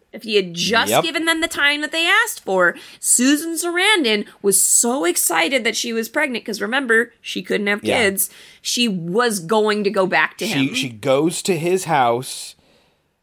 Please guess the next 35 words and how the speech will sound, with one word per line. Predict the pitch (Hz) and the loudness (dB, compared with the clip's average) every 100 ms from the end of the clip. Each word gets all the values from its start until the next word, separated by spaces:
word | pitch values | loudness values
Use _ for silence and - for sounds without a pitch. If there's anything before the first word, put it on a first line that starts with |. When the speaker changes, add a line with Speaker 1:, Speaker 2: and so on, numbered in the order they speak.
| _ _ _ - | _ _ _ -4
Speaker 2:
and | 131 120 117 117 110 - | 0 2 2 0 -6 -4
is | 123 120 98 | -2 -2 -4
walking | 113 123 - 165 156 | 0 0 0 0 0
the | |
hallway | 131 147 147 139 127 | 0 2 2 2 -2
towards | - 151 185 180 | -4 0 0 0
him. | 131 113 | -4 -2
Speaker 1:
Almost | 208 233 247 254 240 214 | 2 2 2 2 0 2
there. | 196 143 151 233 | 0 2 0 -2
Speaker 2:
While | 113 131 143 160 170 | -2 2 4 4 2
he | 147 165 | 0 -2
is | 139 | -2
watching | 107 107 120 143 156 180 151 | -4 -2 2 2 0 -4 0
that | 131 120 | 0 -2
video | 101 120 202 165 143 | -6 -2 0 0 -2
he | 127 | -2
took | - 143 123 | -4 -6 -4
of | |
them | 117 110 - | -6 -6 -4
earlier | 135 139 127 104 | -2 0 0 -2
talking | - 123 123 127 | 0 -2 -2 -4
about | 110 110 110 | -2 -2 -2
their | 104 | -2
greatest | 117 110 104 - | 0 0 -2 -6
fears, | - 196 120 104 104 - - | -2 2 2 0 -6 -12 -12
and | 113 | -8
he's | 107 | -6
mumbling | 104 113 131 127 120 | -2 2 2 0 -4
to | 113 | -4
himself. | 123 107 139 117 101 - - - | -6 -4 2 2 2 -4 -20 -14
And | 107 - | -8 0
as | 135 156 | 2 2
she's | 190 127 127 _ - | -2 -4 -8 _ -2
approaching | 135 - 165 202 - 131 | -2 2 4 4 4 0
him, | 104 101 95 | 0 0 0